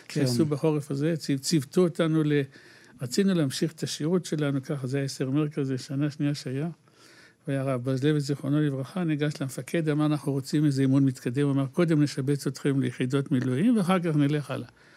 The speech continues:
Speaker 2: חשבנו, "מה זה עושים יחידות פינוי?" שיבצו אותנו לחטיבה ירושלמית. בסוף היינו מהזוכים להיכנס ל-, ל-,
Speaker 1: כן, ירושלים.
Speaker 2: ל-, לכותל
Speaker 1: וואו.
Speaker 2: וכולי. זה היה, אה, ה-, הדברים האלה.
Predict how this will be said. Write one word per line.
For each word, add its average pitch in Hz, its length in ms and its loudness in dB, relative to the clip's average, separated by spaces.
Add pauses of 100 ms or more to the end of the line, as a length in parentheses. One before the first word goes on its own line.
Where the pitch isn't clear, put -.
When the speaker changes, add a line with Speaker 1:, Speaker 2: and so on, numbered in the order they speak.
(260)
Speaker 2:
חשבנו, 139 380 0
"מה 139 160 2
זה 123 60 -2
עושים 135 220 2
יחידות 131 280 -2
פינוי?" 165 280 0 (800)
שיבצו 135 360 2
אותנו 160 340 2
לחטיבה 139 480 2
ירושלמית. 131 520 4
בסוף 139 360 2
היינו 180 240 6
מהזוכים 151 480 4
להיכנס 156 560 2
ל-, 147 40 2
ל-, 135 220 4
Speaker 1:
כן, 123 180 2
ירושלים. 120 460 0
Speaker 2:
ל-, 131 80 6
לכותל 165 440 4 (340)
Speaker 1:
וואו. - 160 -8
Speaker 2:
וכולי. 143 380 6
זה 131 160 4
היה, 147 300 6
אה, 139 200 2
ה-, 151 240 2
הדברים 135 400 6
האלה. 123 200 4